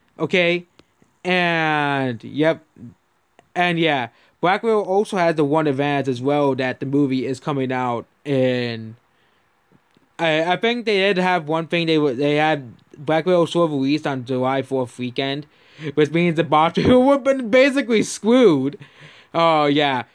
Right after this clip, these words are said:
I think that, yeah, Boss Baby could do well 'cause of the fourth of July weekend, and that's it. 'Cause what other option is there? The fucking Purge? <laughs> The freaking Purge, which I think will do like every other Purge movie. The,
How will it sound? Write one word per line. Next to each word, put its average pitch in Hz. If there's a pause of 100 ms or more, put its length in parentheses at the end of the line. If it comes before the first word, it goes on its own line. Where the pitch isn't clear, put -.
(120)
I 151
think 214
that, 190
yeah, 156
Boss 170
Baby 233
could 175
do 175
well 165
'cause 160
of 139
the 135
fourth 151
of 139
July 131
weekend, 127
and 113
that's 117
it. 139 (300)
'Cause 143
what 196
other 190
option 170
is 156
there? 131 (220)
The 151
fucking 170
Purge? 180 (340)
<laughs> 151
The 190
freaking 208
Purge, 247
which 170
I 165 (320)
think 277
will 240
do 220
like 202
every 185
other 165
Purge 170
movie. 120 (400)
The, 131